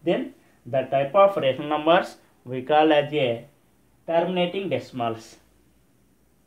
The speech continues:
So what is the definition of terminating decimal? So numerator is divided by denominator and will get a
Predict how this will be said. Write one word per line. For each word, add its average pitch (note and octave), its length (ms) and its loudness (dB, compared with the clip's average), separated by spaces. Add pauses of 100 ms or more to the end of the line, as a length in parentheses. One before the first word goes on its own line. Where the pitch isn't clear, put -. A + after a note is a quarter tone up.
(1300)
So D#3 180 -4
what C3+ 320 -2
is D#3 140 -2
the C3 320 -2 (160)
definition C#3+ 460 -4
of D#3 200 0 (1040)
terminating C#3 520 -4
decimal? D3+ 420 -4 (320)
So - 180 -10
numerator E3 800 2 (160)
is D#3 460 2 (400)
divided D#3 460 0
by A#2+ 340 2 (600)
denominator C3+ 800 -2 (120)
and C#3 220 -6
will C3+ 160 -6
get E3 240 0
a C3+ 260 -2